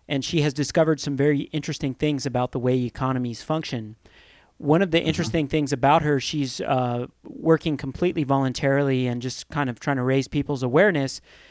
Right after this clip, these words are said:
Speaker 1: She is engaging heavily with the transition community. Uh,
Speaker 2: Oh, yeah.
Speaker 1: Rob Hopkins, I'm sure you're familiar with all of that.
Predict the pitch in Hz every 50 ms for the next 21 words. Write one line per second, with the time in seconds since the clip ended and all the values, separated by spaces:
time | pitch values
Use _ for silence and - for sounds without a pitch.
0 | _ _ - - - 202 202 160 165 151 131 143 147 160 151 151 147 131 - -
1 | 196 214 220 208 185 160 151 147 147 143 - - 147 139 135 135 127 - - 156
2 | 147 143 131 151 160 - - 147 120 - 120 120 117 117 113 113 110 110 107 107
3 | - _ _ _ _ _ - - _ _ _ - - 123 117 113 113 113 113 -
4 | 101 98 - - - - - - - - 170 139 139 139 143 135 135 127 127 127
5 | 127 - - 123 120 123 123 123 120 - - 151 143 131 120 - 131 123 127 127
6 | 123 120 117 120 - 135 143 147 139 123 117 120 120 117 127 -